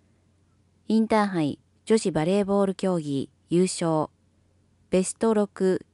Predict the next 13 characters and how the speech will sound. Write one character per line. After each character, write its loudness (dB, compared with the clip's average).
表 4
彰 -2
選 -4
手。 -8
浜 2
村 0
ゆ 2
い 4
さ -6
ん、 -8
小 -2
形 0
町。 -6